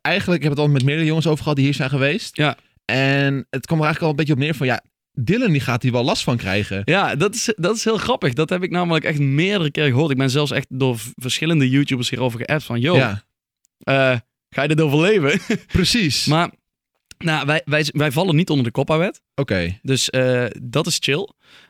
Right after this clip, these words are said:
Speaker 2: Ehm, wij zijn, wij zijn achter de schermen ook wel heel erg bezig met, eh, met, eh, met, eh,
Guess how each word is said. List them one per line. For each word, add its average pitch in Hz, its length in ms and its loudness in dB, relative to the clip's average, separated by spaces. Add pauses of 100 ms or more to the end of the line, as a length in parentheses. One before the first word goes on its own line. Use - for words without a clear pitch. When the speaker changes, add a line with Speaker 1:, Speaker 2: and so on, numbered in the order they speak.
(140)
Speaker 2:
Ehm, 131 640 0
wij 135 120 -2
zijn, 170 200 -2
wij 160 120 0
zijn 156 340 -2 (180)
achter 165 240 -4
de 139 80 -2
schermen 151 260 0
ook 139 80 -4
wel 131 100 -4
heel 139 260 0
erg 117 120 -2
bezig 139 460 0
met, 123 260 -2
eh, 120 300 -2
met, 120 300 -8
eh, 117 640 -8
met, 117 220 -4
eh, - 60 -10